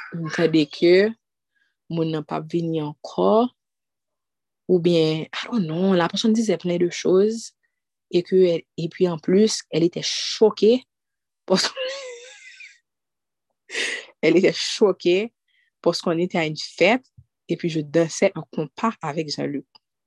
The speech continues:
mon mari, qui disait, um, « Girl, let me make love to you on the dance floor. » I'm like, « Attends, elle a un problème. » <laughs> J'ai dit, « What ? »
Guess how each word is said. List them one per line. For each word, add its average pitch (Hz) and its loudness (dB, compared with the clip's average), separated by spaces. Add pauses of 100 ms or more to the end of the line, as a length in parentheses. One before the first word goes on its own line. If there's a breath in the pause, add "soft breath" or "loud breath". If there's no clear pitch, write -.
(280)
mon 156 0
mari, 147 -6 (640)
qui 202 4
disait, 160 4 (540 loud breath)
um, « 147 0 (260)
Girl, 156 4
let 156 4
me 156 -6
make 156 -8
love 147 -2
to - -8
you 156 -4
on 151 -6
the 147 -6
dance 147 -4
floor. » 135 -4 (320)
I'm 262 0
like, « 247 -2
Attends, 294 -2 (280)
elle - -8
a - -14
un - -20
problème. » 180 2 (360)
<laughs> - -4
J'ai 339 4
dit, « 180 2
What ? » 185 2